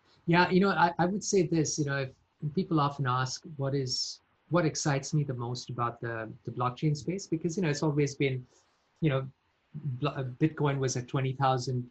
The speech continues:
that's what was exciting to people. And then suddenly, you know, you're looking at, you know, uh, uh, the, the evolution of, you know, Ripple is doing so well. And, and, and so people often ask, "Look, what's, what's, what really excites you," right? And,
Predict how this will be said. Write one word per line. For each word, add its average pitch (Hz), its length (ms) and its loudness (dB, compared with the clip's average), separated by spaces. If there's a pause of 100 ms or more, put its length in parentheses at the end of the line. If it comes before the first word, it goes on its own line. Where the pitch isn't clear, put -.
(100)
that's 135 320 2
what 127 160 -8
was 120 120 -4
exciting 120 460 -4
to 127 80 -8
people. 120 380 -6
And 117 120 -6
then 117 140 -6
suddenly, 123 380 -4
you 120 60 -6
know, 117 80 -6
you're 120 180 0
looking 123 340 -4
at, 123 140 -6 (440)
you 147 120 2
know, 123 360 -2 (120)
uh, 120 360 4 (280)
uh, 120 260 -2 (320)
the, 135 160 -4
the 143 140 2
evolution 139 440 0
of, 127 140 -2
you 131 280 -2
know, 123 100 0
Ripple 156 400 6
is 127 180 0
doing 139 260 2
so 143 220 -2
well. 127 240 0
And, 127 200 -4
and, 147 180 0
and 143 120 0
so 147 100 -4
people 180 260 2
often 147 240 2
ask, 131 220 0
"Look, 135 100 -8
what's, 175 340 -2
what's, 151 360 0 (240)
what 175 220 2
really 143 180 2
excites 120 440 -2
you," - 140 -8
right? 143 240 -6 (640)
And, 147 260 2